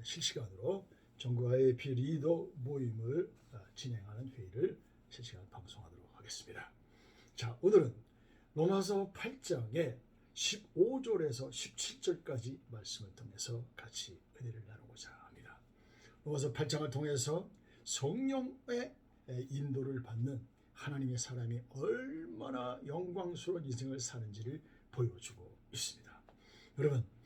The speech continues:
이 세상에는요, 마귀의 영이 있고 하나님의 영이 두 가지가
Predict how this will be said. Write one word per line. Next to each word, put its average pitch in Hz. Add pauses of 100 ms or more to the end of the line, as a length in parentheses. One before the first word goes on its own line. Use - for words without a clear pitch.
(240)
이 247
세상에는요, 135 (460)
마귀의 123
영이 208
있고 - (220)
하나님의 254 (160)
영이 143
두 120
가지가 117